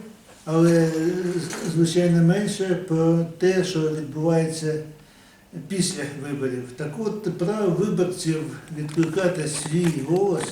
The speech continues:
це та родзинка, яку ми не можемо побачити поки що ні в якій країні. І треба цю родзинку вже втілювати в життя.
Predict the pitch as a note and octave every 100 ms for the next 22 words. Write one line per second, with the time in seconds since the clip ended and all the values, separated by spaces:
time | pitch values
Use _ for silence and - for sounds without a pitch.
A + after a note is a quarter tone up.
0 | - - - - - - E3+ D#3+ D#3+ D#3+
1 | E3 - - - - F3 E3 D#3+ D3+ D3
2 | B2+ G3 G#3 E3 - B2 - - - -
3 | - D#3 E3 E3 G#3 G3+ G3 F#3+ F#3 G3+
4 | F3 F3 F3 - E3+ F#3+ F3+ - D#3+ E3+
5 | E3 G3 F3 F4+ F4+ F#4 E3+ G#3+ G3 F3
6 | E3 D#3+ D#3+ D3+ D3+ D#3 D#3+ D#3+ E3+ E3
7 | D#3 D#3 D3+ - - - E3+ F3 F#3+ D3+
8 | F#3 G#3+ G#3 G#3 G3+ F#3+ - G3 F#3+ F#3+
9 | G3+ F3 C#3+ D#3+ G3 - F3+ D3 D3 E3+
10 | E3+ E3+ E3+ - - - - _ _ _
11 | _ _ _ _ - - F#3+ E3 D3+ D3+
12 | D#3 C#3+ D3+ -